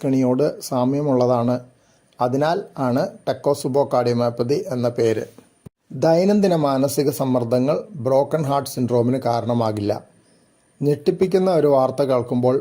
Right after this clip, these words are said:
പെട്ടെന്ന് adrenaline ലെവൽ ഉയരുന്നത് യഥാർത്ഥത്തിൽ കടുത്ത മാനസിക സമ്മർദ്ദത്തെ നേരിടാൻ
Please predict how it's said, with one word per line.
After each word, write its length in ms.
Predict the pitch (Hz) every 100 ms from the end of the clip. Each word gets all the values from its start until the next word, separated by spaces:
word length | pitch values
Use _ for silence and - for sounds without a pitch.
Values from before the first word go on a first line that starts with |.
| - -
പെട്ടെന്ന് 480 | 131 - 147 151 170 -
adrenaline 580 | 135 120 135 143 156 151
ലെവൽ 300 | 131 120 135 -
ഉയരുന്നത് 640 | 123 120 120 127 117 127 208 - _ _ -
യഥാർത്ഥത്തിൽ 760 | 135 113 135 165 135 120 156 - -
കടുത്ത 340 | 135 127 123 160
മാനസിക 580 | 147 131 131 131 143 139
സമ്മർദ്ദത്തെ 680 | - 127 123 120 123 127
നേരിടാൻ 480 | 127 123 113 110 127